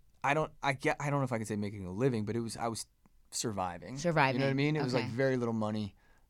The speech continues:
Speaker 1: um, coming in, you know, doing extra work, hundred dollars a day
Speaker 2: I
Speaker 1: and stuff like
Speaker 2: know.
Speaker 1: that.
Speaker 2: Crazy, right?
Speaker 1: So it was, um, it was, like, an experience for sure. It was
Speaker 2: Right.
Speaker 1: definitely like, okay, I know I was on sets and, um, you know,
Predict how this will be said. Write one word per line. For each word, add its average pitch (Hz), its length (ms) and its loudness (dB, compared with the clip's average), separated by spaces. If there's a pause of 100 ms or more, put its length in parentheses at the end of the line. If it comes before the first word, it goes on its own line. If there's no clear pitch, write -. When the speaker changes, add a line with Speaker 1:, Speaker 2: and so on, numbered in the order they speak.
Speaker 1:
um, 101 360 -2
coming 104 300 -2
in, 101 400 -2
you 120 80 -6
know, 104 80 -4
doing 107 180 -6
extra 101 280 -12
work, 98 200 -10
hundred 98 220 -12
dollars 104 260 -14
a - 20 -18
day - 60 -18
Speaker 2:
I 147 140 -2
Speaker 1:
and 139 80 0
stuff 135 120 0
like 131 80 -4
Speaker 2:
know. 127 200 -6
Speaker 1:
that. 123 80 -10
Speaker 2:
Crazy, 135 400 -8
right? 123 260 -8
Speaker 1:
So 117 520 4 (840)
it 160 100 8
was, 147 180 6
um, 127 440 10 (160)
it 147 80 4
was, 120 300 4
like, 117 120 -2
an 104 80 4
experience 160 540 0
for - 120 -18
sure. 123 280 -2
It 95 40 -6
was 139 60 -4
Speaker 2:
Right. 135 360 0
Speaker 1:
definitely 117 280 4
like, 101 160 -2
okay, 107 240 2
I 95 80 2
know 107 240 2
I 101 140 2
was 101 100 0
on 104 100 0
sets 95 400 -4
and, 98 220 -2 (840)
um, 95 380 -6 (580)
you 110 120 -4
know, 95 240 -6